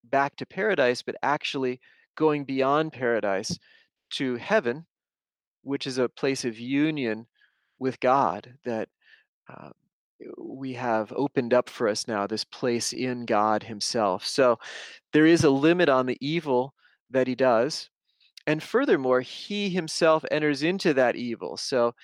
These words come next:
he's not just sort of inflicting it on his helpless creatures. In fact, he's not inflicting. God never does evil. Um, but he allows it insofar as he allows free will.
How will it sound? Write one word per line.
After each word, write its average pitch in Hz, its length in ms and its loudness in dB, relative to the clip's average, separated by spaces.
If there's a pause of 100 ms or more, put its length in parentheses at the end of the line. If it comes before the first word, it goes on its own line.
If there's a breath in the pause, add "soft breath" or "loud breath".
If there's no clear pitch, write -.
(200 loud breath)
he's 156 200 -4
not 160 180 0
just 160 180 -6
sort 160 140 0
of 123 100 -2
inflicting 139 640 -4
it 123 80 2
on 123 180 2
his 123 240 -8
helpless 127 380 -4
creatures. 123 460 -6
In 113 120 -14
fact, 123 240 0
he's 131 140 -6
not 139 160 2
inflicting. 120 500 -4
God 123 240 2
never 131 240 2
does 104 300 0
evil. 110 400 -10 (500 loud breath)
Um, 104 320 -4
but 131 160 4
he 156 200 2
allows 131 520 6
it 143 140 2
insofar 131 500 -2
as 117 140 0
he 127 80 -4
allows 113 340 2
free 127 260 -8
will. 196 300 2